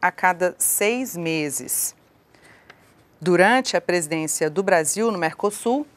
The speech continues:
o Brasil retomou as negociações do bloco em áreas como relacionamento externo, turismo, normas comerciais, fiscalização do transporte internacional rodoviário,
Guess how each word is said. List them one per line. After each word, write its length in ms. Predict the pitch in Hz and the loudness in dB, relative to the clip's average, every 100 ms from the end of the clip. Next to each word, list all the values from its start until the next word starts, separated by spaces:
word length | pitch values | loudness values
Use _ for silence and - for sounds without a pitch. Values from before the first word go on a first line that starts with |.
| - | -6
o 120 | 190 | -2
Brasil 400 | 175 175 160 190 | 2 2 2 -2
retomou 640 | 196 202 - 208 180 214 | -2 -2 0 2 4 4
as 140 | 233 190 | 4 2
negociações 720 | 180 175 - 165 156 151 147 | 0 0 0 -2 -2 -8 -4
do 100 | 160 | -2
bloco 400 | 190 175 190 - | 4 6 6 4
em 140 | 285 175 | 0 2
áreas 420 | 170 185 220 - | 2 2 -2 -4
como 460 | - 185 185 180 | -2 -2 0 -2
relacionamento 880 | 170 175 160 151 - 156 151 143 - | -2 0 0 -2 -4 -4 -4 -6 -8
externo, 720 | 170 - 175 190 196 190 190 190 - _ _ | -10 0 4 6 4 0 -6 -8 -20 _ _
turismo, 720 | 247 220 175 180 175 190 180 175 - - _ | 0 2 2 0 0 -2 -2 -4 -12 -20 _
normas 540 | 190 220 240 220 214 - | 4 6 4 0 -4 -4
comerciais, 1080 | 185 175 165 - 160 170 175 175 - - - | -4 -4 -4 -4 2 4 4 0 -4 -4 -6
fiscalização 1080 | - - 294 - 226 214 180 165 - 220 240 | -10 -4 -4 2 2 4 2 2 0 -2 -2
do 100 | 196 | -6
transporte 800 | - 165 - - 160 165 160 170 | -6 -6 -6 -2 2 2 0 -8
internacional 640 | 156 156 151 - 147 143 | -6 -4 -4 -6 -4 -4
rodoviário, 840 | 143 143 151 139 131 151 170 170 | -4 -4 -6 -4 2 4 4 2